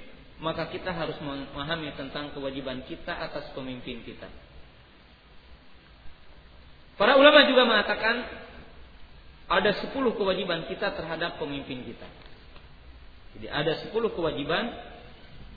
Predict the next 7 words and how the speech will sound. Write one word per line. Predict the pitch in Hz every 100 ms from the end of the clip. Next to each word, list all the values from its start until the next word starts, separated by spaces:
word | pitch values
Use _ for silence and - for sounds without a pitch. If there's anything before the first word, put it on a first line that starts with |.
| - - - - - - - 208
kita | - 240 -
terhadap | 175 170 175 -
pemimpin | 165 160 151 147 123
kita. | - - - - - - - - - - - - - - - - - - - - - - - - - - - - - - - - - - - - - -
Yang | 165 226 233 226
pertama | 226 233 226
adalah | 180 185 220